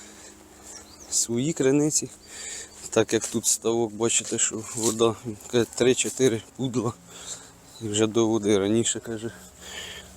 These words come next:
можна було з криниці зачерпнути відром просто, не треба було опускати. Двері такі стоять уже металеві,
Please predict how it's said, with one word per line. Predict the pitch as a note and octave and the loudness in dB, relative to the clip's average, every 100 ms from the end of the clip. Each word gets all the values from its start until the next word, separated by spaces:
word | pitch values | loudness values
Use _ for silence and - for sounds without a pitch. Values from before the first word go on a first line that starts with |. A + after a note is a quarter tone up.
| - - - - - - | -20 -20 -16 -14 -8 0
можна | A2 G#2 G#2 | 0 2 2
було | G2+ A2+ | 4 4
з | G#2 - | 4 2
криниці | - A2 A2 A#2+ A2+ | 0 -2 0 0 -2
зачерпнути | A2 G#2+ B2+ - B2+ B2 - A#2 - - - - - - - - - - - - | -2 -4 -6 -6 -8 -8 -6 -8 -10 -20 -20 -20 -20 -20 -20 -20 -20 -20 -20 -10
відром | A2+ A#2 A#2 B2 A2 | -2 0 4 4 2
просто, | G#2 G#2+ G#2+ - - G2+ - | 0 0 0 -2 -10 -12 -8
не | A2 G2+ | -2 2
треба | G#2 G2 G2+ | 2 2 2
було | G2 G#2 G2+ - - - - - - - - | 0 -2 -2 -10 -20 -20 -18 -18 -18 -18 -14
опускати. | F2+ - - - - G#2+ - G2+ F2 - - - - - - - - - - - - - - | -14 -12 -4 -4 0 0 0 -6 -8 -12 -14 -16 -18 -20 -20 -20 -20 -18 -16 -16 -18 -18 -8
Двері | G2+ A#2+ C3 | 2 2 2
такі | B2+ C3 C#3+ | -2 -6 -4
стоять | - - C3+ C#3+ | -4 -2 -2 -2
уже | C#3 C#3+ C3 D3 | -4 -6 -8 -6
металеві, | A#2 - C3 C#3 C#3 C#3 | -6 0 2 4 2 0